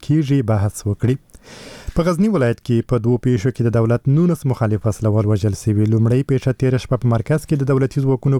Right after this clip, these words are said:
پر پوستو حمله وه چې وروسته پر وسلوالو بمباري شوې چې د چارواکو په خبره په نتیجه کې پنځلس وسلوال وژل شوي دي. د والي ویاند واحد الله جمعه زاده وایي چې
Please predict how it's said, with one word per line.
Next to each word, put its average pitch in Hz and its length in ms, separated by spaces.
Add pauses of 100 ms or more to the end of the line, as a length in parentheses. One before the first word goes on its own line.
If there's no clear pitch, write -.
پر - 160
پوستو 123 360
حمله 123 240
وه 123 140
چې - 140
وروسته 143 340
پر 131 160
وسلوالو 120 460
بمباري 117 340
شوې 123 300
چې - 840
د - 100
چارواکو 117 460
په 113 120
خبره 113 280
په 113 80
نتیجه 107 400
کې 123 220
پنځلس 120 440
وسلوال 101 400
وژل 101 280
شوي 98 260
دي. 117 80 (200)
د 143 100
والي 139 240
ویاند 135 280
واحد 117 280
الله 120 220
جمعه 113 220
زاده 107 240
وایي 123 220
چې 127 80